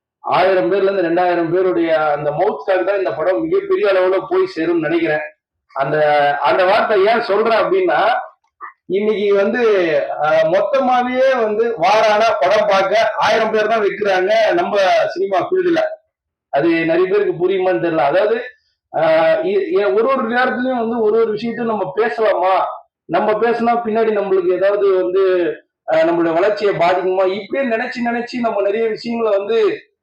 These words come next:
பேசாம போயிட்டு இருக்கோம். ஆஹ், நானுமே அந்த மாதிரி ஒரு தவறை செஞ்சிருக்கேன். So அதனாலதான் எனக்கு இந்த அரணம் படத்தப்போ வந்து எனக்கு அது தோணுச்சு,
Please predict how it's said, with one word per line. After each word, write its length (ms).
பேசாம 460
போயிட்டு 220
இருக்கோம். 340
ஆஹ், 260
நானுமே 560
அந்த 240
மாதிரி 220
ஒரு 160
தவறை 300
செஞ்சிருக்கேன். 600
So 140
அதனாலதான் 540
எனக்கு 260
இந்த 240
அரணம் 380
படத்தப்போ 420
வந்து 240
எனக்கு 200
அது 120
தோணுச்சு, 420